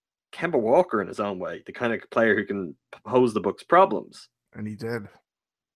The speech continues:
Speaker 1: You lose that game on the road, and it took a rookie, two rookies really, but one rookie in particular playing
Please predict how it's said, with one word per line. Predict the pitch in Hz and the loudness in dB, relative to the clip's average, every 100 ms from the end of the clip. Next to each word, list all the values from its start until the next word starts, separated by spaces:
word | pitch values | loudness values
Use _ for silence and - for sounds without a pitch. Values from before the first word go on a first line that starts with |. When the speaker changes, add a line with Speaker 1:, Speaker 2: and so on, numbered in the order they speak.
| - | 0
Speaker 1:
You | 123 | 4
lose | 131 139 | 4 4
that | 135 | 4
game | 123 120 | 4 4
on | 117 | 4
the | 107 | 4
road, | 107 107 101 - - _ _ | 6 6 4 -2 -12 _ _
and | 123 120 | 2 2
it | 117 - | 2 -4
took | - 135 131 - - _ _ _ _ _ _ | 0 2 2 -4 -18 _ _ _ _ _ _
a | 113 | 2
rookie, | 110 113 139 - 95 - _ | 6 4 4 0 -6 -8 _
two | - - 127 | -8 0 2
rookies | 139 98 - 80 | 2 0 -2 -4
really, | 104 107 82 | 0 2 0
but | 85 101 | -2 0
one | 107 131 | 4 4
rookie | 123 120 113 | 6 4 4
in | 107 | 4
particular | 98 123 117 - 90 78 _ _ _ | 2 4 2 2 0 -2 _ _ _
playing | - 110 107 98 | 0 2 2 -2